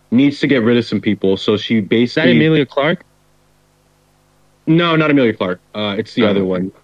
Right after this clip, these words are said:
Speaker 1: Cersei. She installs these religious zealots as a, how do I say? I guess a monarch to the, to the queen and the king and the kingdom,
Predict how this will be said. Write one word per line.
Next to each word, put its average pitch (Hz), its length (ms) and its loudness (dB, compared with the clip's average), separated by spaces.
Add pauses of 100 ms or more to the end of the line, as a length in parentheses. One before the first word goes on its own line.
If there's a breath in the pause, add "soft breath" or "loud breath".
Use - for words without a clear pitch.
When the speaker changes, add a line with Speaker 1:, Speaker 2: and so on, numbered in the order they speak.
(600)
Speaker 1:
Cersei. 101 600 0 (800)
She 143 260 0
installs 135 640 0
these 123 280 -2
religious 117 500 0
zealots 101 720 -2 (420)
as 110 640 -2 (440)
a, 107 640 0 (1120)
how 139 80 -6
do 131 100 0
I 113 60 0
say? 90 380 -4 (240)
I 123 80 0
guess 131 140 0
a 143 40 2
monarch 110 540 2 (100)
to - 140 -2
the, 95 100 2 (180)
to - 100 -2
the 101 100 0
queen 101 260 0
and 90 100 0
the 87 60 -2
king 90 360 -6
and 95 100 -4
the 90 60 -4
kingdom, 87 440 -6